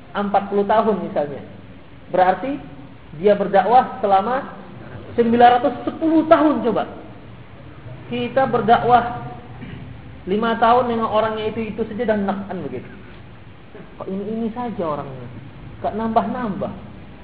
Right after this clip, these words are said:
Nanti pindah ke sana, ini juga yang datang. Pindah ke sana, ini juga yang datang. <laughs> Rombongannya kok ini-ini saja kan begitu. Nggak nambah, ya Allah, kan begitu.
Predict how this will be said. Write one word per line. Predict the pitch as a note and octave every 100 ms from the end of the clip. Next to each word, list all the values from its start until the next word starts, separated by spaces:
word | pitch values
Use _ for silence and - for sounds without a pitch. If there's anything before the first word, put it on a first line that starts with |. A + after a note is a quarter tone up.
| - - - - -
Nanti | E3+ G3+ -
pindah | A#3 A#3 A#3
ke | -
sana, | F#3+ E3 F#3
ini | B3+
juga | G#3+ F3
yang | E3
datang. | C3+ B2+ G#2 - -
Pindah | F#3 B3+ B3+
ke |
sana, | A3+ F#3+
ini | F4+ G#4+
juga | A#3+
yang | A3+ G#3
datang. | G3+ D#3 - - - - - - - - G3 G3+ F#3
<laughs> | - - - G3+ - A3 - G#3 - B3
Rombongannya | C#4+ D4 D4+ D#4 F4 D4+
kok | C4+
ini-ini | D4+ D#4 D#4+
saja | E4 F4+ G#3+ A3+
kan | B3 B3+ G#3+
begitu. | G#3 F#3
Nggak | A3+ A#3+ G#3+ B3+
nambah, | C4+ C4 A#3+ A3+ A3 G#3
ya | D3
Allah, | C#3 C#3 C3+ C3+ C3 C3+ C3+ D#3+
kan | E3+
begitu. | E3 D#3+ F3+ F#3